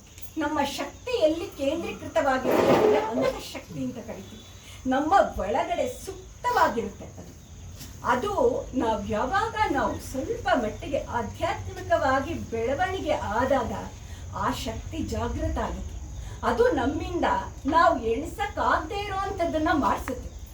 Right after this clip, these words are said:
ಅದ್ರ ಪವರ್ ಎಷ್ಟು ಅನ್ನೋದು ಇವಾಗ ಇವ್ರು ಹೇಳ್ತಾರೆ, ಕಾಲ್ ಇಲ್ದೇ ಇರೋಳು ಫ್ಲೈ ಪೈಲಟ್ ಆದ್ರು, ಅವೆಲ್ಲ ಆ ಅಂತಃಶಕ್ತಿದೇ ಶಕ್ತಿ.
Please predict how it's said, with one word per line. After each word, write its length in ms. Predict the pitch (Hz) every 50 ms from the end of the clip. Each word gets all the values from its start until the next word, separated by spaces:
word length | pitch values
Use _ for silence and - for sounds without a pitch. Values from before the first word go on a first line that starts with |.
| - - -
ಅದ್ರ 200 | 226 220 269 254
ಪವರ್ 460 | 247 - - 269 269 269 339 302 311
ಎಷ್ಟು 360 | 311 311 302 - - - -
ಅನ್ನೋದು 520 | - 254 302 320 311 294 277 208 214 208 -
ಇವಾಗ 300 | - 226 240 220 226 226
ಇವ್ರು 160 | 220 220 214
ಹೇಳ್ತಾರೆ, 720 | 226 233 269 277 285 294 277 269 262 254 - - - - - -
ಕಾಲ್ 320 | 262 240 254 277 311 311
ಇಲ್ದೇ 180 | 294 269 285 277
ಇರೋಳು 260 | 269 269 262 269 269
ಫ್ಲೈ 340 | - - - 240 214 226 220
ಪೈಲಟ್ 400 | - 247 254 285 320 311 302 -
ಆದ್ರು, 320 | 233 214 202 196 190 185 - - - - - - - - - - - - - - - 185
ಅವೆಲ್ಲ 340 | 196 262 269 277 320 339 381 370
ಆ 480 | 302 294 330 - - 233 226 - 190 196
ಅಂತಃಶಕ್ತಿದೇ 960 | 240 285 - - 427 427 - - 339 339 - - 339 339 339 302 294 - 226
ಶಕ್ತಿ. 600 | - - - 226 220 196 185 - - 190 208 208